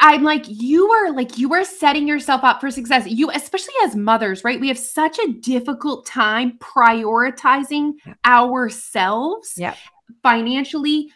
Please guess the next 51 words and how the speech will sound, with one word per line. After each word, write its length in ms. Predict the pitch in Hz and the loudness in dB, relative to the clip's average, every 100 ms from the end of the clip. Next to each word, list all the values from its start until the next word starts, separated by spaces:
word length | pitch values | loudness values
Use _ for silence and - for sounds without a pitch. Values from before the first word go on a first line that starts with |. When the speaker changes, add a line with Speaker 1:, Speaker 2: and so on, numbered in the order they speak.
| _ | _
Speaker 1:
the 200 | 185 196 | -8 -8
time 540 | 190 - 277 269 302 330 | -8 -6 -2 0 0 -2
commitment, 480 | 330 277 262 294 | -4 -6 -4 -6
Speaker 2:
Yeah. 120 | - 285 | -2 4
Speaker 1:
all 180 | 330 349 | 4 4
of 80 | |
that 200 | 233 196 | 2 0
stuff. 260 | - 175 170 | 2 0 0
And 120 | 220 233 | -2 0
I 100 | 233 | 0
think 240 | 240 233 - | -2 -4 -8
Speaker 2:
<clears throat> 100 | _ | _
Speaker 1:
good 260 | - 269 170 | -4 -4 -4
for 80 | 254 | -6
you. 240 | 214 175 _ _ _ _ _ - | -6 -6 _ _ _ _ _ -6
Speaker 2:
No, 240 | 202 262 240 | 0 2 4
I 160 | 208 | 4
absolutely, 560 | 214 208 233 226 220 202 | 4 2 -2 0 0 0
I, 180 | 196 196 | -2 -2
I 120 | 190 | -4
know, 220 | 190 175 | -4 -4
uh, 180 | 160 139 | -2 -2
of 140 | - 160 | -2 -6
course, 260 | 196 175 | -4 -4
now 180 | 185 180 | -2 -2
they're, 240 | 175 175 170 - - - - | -2 -4 -6 -16 -20 -12 0
they're 140 | 220 | 2
rolling 320 | 202 214 233 233 | 4 2 2 0
in 220 | 247 226 | -2 -2
because 260 | 190 202 185 | -2 -2 0
we're 140 | 196 | -2
really 280 | 165 180 214 | -2 -4 -4
telling 320 | - 208 208 | 0 0 0
people 240 | 226 233 | -4 -4
to 100 | 208 | -4
join 200 | 185 180 | -4 -2
us 120 | 196 196 | -2 -2
for 160 | 202 | -2
a 60 | 190 | -2
year, 240 | 190 226 | 0 0
because 300 | 196 - 240 - - - | 0 -2 -2 -4 -20 -14
you 100 | - | -4
know 140 | 269 339 | 0 2
what? 340 | 233 247 202 | 6 4 4
We 160 | 208 269 | -2 -2
needed 300 | 320 339 339 | -4 -4 -4
to 80 | 262 | -6
be 100 | 247 | -6
transparent 680 | - 220 208 233 247 175 | -6 -6 -4 -2 -2 0
that, 140 | 202 - | -2 0
like, 300 | 190 - | -2 -4